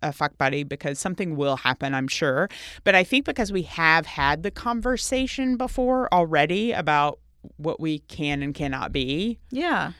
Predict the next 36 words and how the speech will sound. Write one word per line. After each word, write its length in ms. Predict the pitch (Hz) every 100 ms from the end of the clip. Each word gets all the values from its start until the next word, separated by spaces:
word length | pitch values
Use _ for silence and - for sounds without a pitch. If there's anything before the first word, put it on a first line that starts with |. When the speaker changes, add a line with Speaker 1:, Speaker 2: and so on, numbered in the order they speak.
| _ _ _
Speaker 1:
I 120 | 156
think 280 | 170 180 175
it 100 | 180
helps 600 | - - 254 190 - -
that 180 | 202 -
we've 160 | 190 185
already 240 | 196 180
had 380 | 156 - 208 202
that 200 | 165 -
discussion. 840 | 160 147 - 135 - 143 135 139 139
And 160 | 196 202
it 100 | 233
is 360 | 349 392 - - _ _
infrequent. 720 | 220 208 - 165 - - - - -
It's 200 | 220 -
not 220 | 233 226
like 200 | 226 220
Speaker 2:
It 60 | 262
Speaker 1:
we're 60 | 392
Speaker 2:
doesn't 100 | 494
Speaker 1:
seeing 160 | -
each 140 | 202 320
Speaker 2:
feel 100 | 277
Speaker 1:
other 160 | 160
Speaker 2:
like 100 | 139
Speaker 1:
a 20 | 131
lot. 200 | 117 -
Speaker 2:
either 420 | 180 220 226 214
of 100 | 196
you 180 | 202 196
are 200 | 190 185
emotionally 600 | 175 170 220 - 185 175
invested 500 | 170 170 160 - 170
at 80 | 165
all. 360 | 202 302 76 180
Speaker 1:
No. 140 | 196